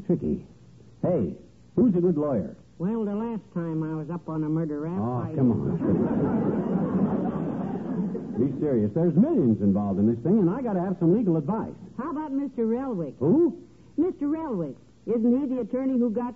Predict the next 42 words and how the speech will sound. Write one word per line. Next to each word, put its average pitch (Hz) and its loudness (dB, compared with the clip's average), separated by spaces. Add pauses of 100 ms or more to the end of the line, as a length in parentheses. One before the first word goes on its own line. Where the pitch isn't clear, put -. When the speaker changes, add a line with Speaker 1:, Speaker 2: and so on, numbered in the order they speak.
Speaker 2:
you 247 -2
off 247 -6
the 214 -8
time 226 -4
you 214 -2
leaped 240 -4
on 214 -2
the 214 2
mounted 214 -2
policeman's 220 0
horse 226 -4 (460)
and 185 2
chased 240 -2
that 220 -4
bank 240 -4
robber 226 -4
who 208 0 (100)
turned 233 0
out 226 -6
to 214 -2
be 214 -2
a 208 -2
Federal 214 -2
Reserve 202 0
messenger 233 0
who 214 2
was 190 4
running 240 0
because 208 -2
it 190 0
looked 220 -4
like 214 -4
rain 226 -2
and 220 2
you 220 2
got 190 -4
pinched 254 -2
for 196 0
being 196 0
a 180 0
horse 233 -2
thief? 269 -2